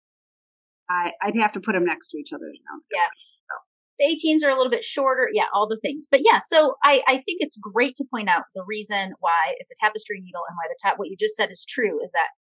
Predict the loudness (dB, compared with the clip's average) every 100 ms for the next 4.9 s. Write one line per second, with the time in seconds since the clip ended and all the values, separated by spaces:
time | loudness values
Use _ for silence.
0 | _ -2 -2 -2 -4 0 0 -2 -8 -8
1 | -8 -2 -2 -2 _ _ -18 -18 -6 -2
2 | 0 -2 -8 -12 -10 -10 -10 -10 -8 -8
3 | -10 -12 -12 -12 -12 -12 -18 _ _ _
4 | -20 -16 -4 0 0 0 2 2